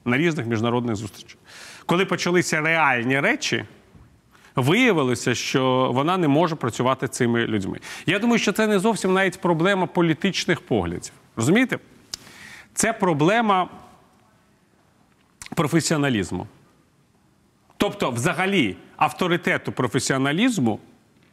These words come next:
в, е, нинішній українській політичній ситуації. Я завжди кажу просту річ, що я президенту Володимиру Зеленського, в принципі, не дуже заздрю.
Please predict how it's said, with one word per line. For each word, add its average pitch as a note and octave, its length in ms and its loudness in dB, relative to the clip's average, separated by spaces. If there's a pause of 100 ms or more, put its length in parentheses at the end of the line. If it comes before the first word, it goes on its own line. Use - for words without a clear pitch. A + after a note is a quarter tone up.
(220)
в, A2+ 260 2
е, B2 880 2
нинішній E3+ 520 2
українській C#3 540 0
політичній B2 520 0
ситуації. - 560 -8 (440)
Я G#3+ 200 2
завжди F#3 300 0
кажу F3+ 240 -2
просту F3+ 440 2
річ, - 340 -2 (340)
що - 160 0
я F#3+ 140 2
президенту E3 560 0
Володимиру D3 400 2
Зеленського, D#3+ 460 2
в - 80 -4
принципі, F3 580 0
не D3 160 4
дуже E3+ 320 0
заздрю. D3 460 0